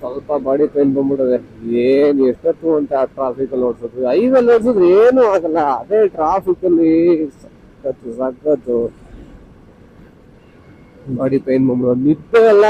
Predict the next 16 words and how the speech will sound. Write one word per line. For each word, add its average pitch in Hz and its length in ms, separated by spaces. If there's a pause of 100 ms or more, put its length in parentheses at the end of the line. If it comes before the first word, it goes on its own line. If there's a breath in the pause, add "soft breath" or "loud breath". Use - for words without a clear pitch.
(100)
ಬರ್ತಿತ್ತು 190 380 (100)
ಗುರು, 156 200 (1300)
ಯಪ್ಪ, 135 500 (1160)
ಏನ್ 123 140 (140)
ನಿದ್ದೆ 147 400
ಅಂತೂ 156 220 (160)
ಸರಿಯಾಗಿ 147 540
ಬರ್ತಿತ್ತು 131 360
ಇವ್ರು. 110 220 (1900)
ಇವಾಗ 147 280 (200)
ಓಕೆ, 151 260 (1200)
ಈ 214 160
ರೋಡಲ್ಲಿ 262 340 (100)
ಬಂದಿದ್ದೀನಿ 202 580 (340)
ಅನ್ನೋ 143 200 (100)
ಒಂಥರ 135 180